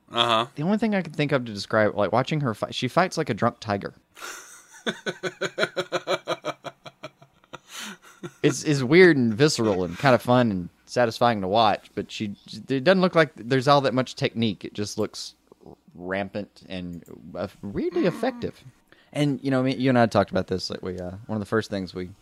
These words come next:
Speaker 2: had to talk about was later in the episode when it turns out she's trying to find Thea. Like, you had been thinking during the episode the whole time, "Man, these extras really look like Thea." Hmm.
Speaker 1: Yeah,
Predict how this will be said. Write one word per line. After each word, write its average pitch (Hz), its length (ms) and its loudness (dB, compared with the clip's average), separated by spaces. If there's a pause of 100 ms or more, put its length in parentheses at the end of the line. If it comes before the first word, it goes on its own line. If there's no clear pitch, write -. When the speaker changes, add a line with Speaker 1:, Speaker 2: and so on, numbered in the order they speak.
(160)
Speaker 2:
had 104 200 -2
to 90 80 -12
talk 95 240 -2
about 92 240 -4
was - 300 -14 (460)
later 131 340 6
in 120 100 6
the 117 80 4
episode 110 460 2
when 104 180 0
it - 140 -8
turns 110 240 0
out 101 260 2 (160)
she's - 280 -4
trying 104 240 -2
to 95 60 -4
find 95 300 -2
Thea. 98 380 0
Like, 98 220 -4 (140)
you 127 120 -2
had 147 100 2
been 139 160 2
thinking 135 340 0
during 117 160 4
the 110 80 2
episode 107 380 0
the 98 60 0
whole 101 160 0
time, 101 540 0 (180)
"Man, 143 200 -8
these 175 180 -6
extras 131 400 -8
really 156 220 -6
look 165 200 -8
like 170 180 -6
Thea." 131 360 -2 (180)
Hmm. 120 300 -2 (360)
Speaker 1:
Yeah, 113 440 0